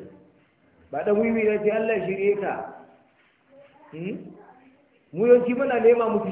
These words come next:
shiriya, ba ma nema ma kanmu. Kuma wallahi kuskure ne. Sai kada gani shi dan iska ne. To ka ne Allah ya shirye ka, kuma Allah ya shirye da shi, sai riga ka shiga aljanna fa. Kai a matsayinka ne mai kiran sallah,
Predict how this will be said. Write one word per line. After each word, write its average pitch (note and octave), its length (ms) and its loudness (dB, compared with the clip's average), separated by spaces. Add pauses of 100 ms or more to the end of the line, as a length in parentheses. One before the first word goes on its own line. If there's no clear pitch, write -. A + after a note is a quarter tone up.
shiriya, F#3 340 -2
ba G#3 160 -2
ma G#3 120 -2
nema F#3+ 280 -2
ma D#3 160 -4
kanmu. D#3+ 440 -6 (760)
Kuma E3+ 120 -14
wallahi G#3 260 -4
kuskure F#3 440 -4
ne. - 120 -6 (1700)
Sai F#3 120 -8
kada A3+ 220 -2
gani G3 260 -6
shi G3+ 100 -6
dan G3 180 -6
iska F3+ 320 -8
ne. C3+ 200 -10 (800)
To F#3 100 -6
ka A#3 180 -2
ne B3+ 240 -2
Allah B3+ 320 -6
ya F#3+ 40 -8
shirye G3+ 440 -4
ka, G3 60 -8
kuma A3 260 -8
Allah B3 240 -4
ya F#3 80 -6
shirye G#3+ 240 -2
da G#3+ 120 -6
shi, F3+ 220 -6
sai B3+ 180 -6
riga A#3 240 0
ka A3+ 120 4
shiga G#3+ 200 -2
aljanna E3+ 420 -6
fa. C3 120 -12 (1000)
Kai B3+ 140 4
a B3+ 120 0
matsayinka A#3+ 480 2
ne G#3+ 120 2
mai F#3+ 160 0
kiran G#3 260 0
sallah, E3+ 300 -4